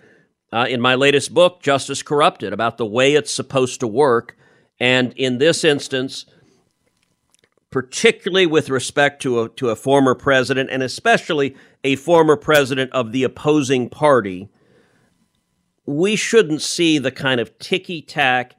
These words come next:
indictments. Look, this New York statute is a bookkeeping statute. It's a misdemeanor on its face.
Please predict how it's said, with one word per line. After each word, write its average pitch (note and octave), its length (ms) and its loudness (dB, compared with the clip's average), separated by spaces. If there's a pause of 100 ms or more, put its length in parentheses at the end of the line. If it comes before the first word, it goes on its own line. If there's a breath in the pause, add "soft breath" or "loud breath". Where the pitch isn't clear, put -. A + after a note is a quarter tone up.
(360 soft breath)
indictments. B2 800 -4
Look, C3 200 -6
this D3+ 240 -6
New F3 80 0
York D3 280 0
statute C3+ 600 -4
is A2 140 -8
a G#2+ 120 -2
bookkeeping A#2+ 760 -2
statute. A2 640 -2 (240 loud breath)
It's A#2 220 -8
a A#2 60 -2
misdemeanor B2 760 0
on A2 160 -2
its A2 200 -6
face. A2+ 440 -2